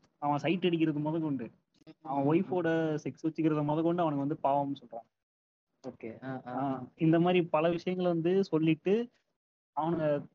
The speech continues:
Speaker 1: அங்க அந்த மீட்டிங்ல இருக்கிறவங்க என்ன பண்ணானுங்கன்னா, மண்டி போட்டுருக்கவன் வந்து அப்படியே அவன் கையை மேல தூக்கிடுறான், கையெல்லாம் நடுங்குது, அவன் அப்படியே உரு-, உளுந்து உளுந்து அழுகுறான். So, இந்த அளவுக்கு கில்ட்டுகளை கொண்டு போய் அதெல்லாம் பண்றானுங்க. அப்ப அவன்கிட்ட போயிட்டு இந்த மாதிரி ஆத-, ஆதாம்னு ஒருத்தன் கிடையாதுடா, ஏவாள்னு ஒருத்தவன் கிடையாது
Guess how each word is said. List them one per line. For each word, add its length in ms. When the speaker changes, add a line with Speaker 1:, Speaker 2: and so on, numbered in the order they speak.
Speaker 1:
அங்க 340
அந்த 140
மீட்டிங்ல 340
இருக்கிறவங்க 400
என்ன 180
பண்ணானுங்கன்னா, 440
மண்டி 240
போட்டுருக்கவன் 360
வந்து 200
அப்படியே 380
அவன் 460
கையை 240
மேல 180
தூக்கிடுறான், 580
கையெல்லாம் 340
நடுங்குது, 640
அவன் 160
அப்படியே 220
உரு-, 300
உளுந்து 220
உளுந்து 260
அழுகுறான். 600
So, 180
இந்த 240
அளவுக்கு 240
கில்ட்டுகளை 440
கொண்டு 240
போய் 460
அதெல்லாம் 480
பண்றானுங்க. 480
அப்ப 300
அவன்கிட்ட 260
போயிட்டு 360
இந்த 180
மாதிரி 180
ஆத-, 400
ஆதாம்னு 380
ஒருத்தன் 280
கிடையாதுடா, 600
ஏவாள்னு 380
ஒருத்தவன் 300
கிடையாது 680